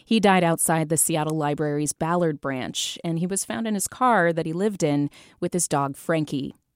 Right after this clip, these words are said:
Anna Patrick is a Seattle Times staff reporter on the Project Homeless team at the paper,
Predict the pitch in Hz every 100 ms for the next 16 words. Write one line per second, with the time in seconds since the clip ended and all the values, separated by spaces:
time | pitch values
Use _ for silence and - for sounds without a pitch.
0 | _ - - - - 247 254 - 208 190
1 | - 151 - - 180 160 - 175 180 170
2 | 170 156 - 165 151 165 - 156 151 147
3 | 151 147 - 175 180 185 - - 196 196
4 | 180 - - - 151 143 147 - - 139
5 | 143 139